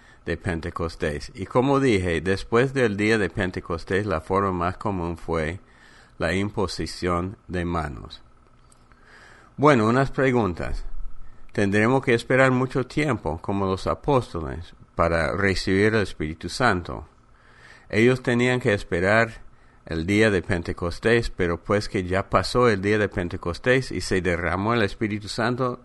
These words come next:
no, no tenemos que esperar mucho tiempo, porque fue dado inicialmente en ese día. ¿Será para todos o unos solos escogidos? Ya como leímos, es para todo cre-,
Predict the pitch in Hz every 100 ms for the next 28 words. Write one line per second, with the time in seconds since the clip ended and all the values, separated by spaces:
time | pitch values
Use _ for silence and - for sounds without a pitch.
0 | - 107 139 160 110 87 - - - 104
1 | 107 - 113 107 110 - 87 82 - 85
2 | 87 90 90 87 - 85 - 80 71 69
3 | - - 76 - 71 - 87 92 87 90
4 | 85 80 - 95 92 90 73 78 71 73
5 | - 85 80 - 76 87 101 76 62 -
6 | - _ _ _ - _ _ - - -
7 | - - 110 123 147 143 107 92 - 190
8 | 196 165 - - - _ _ _ _ _
9 | _ - _ _ 110 107 127 139 131 -
10 | 113 107 107 104 - - 92 92 - 90
11 | 95 87 73 57 87 - - - - -
12 | 95 95 - 120 127 127 113 95 95 98
13 | - - 87 - 85 82 - 98 95 104
14 | - 110 104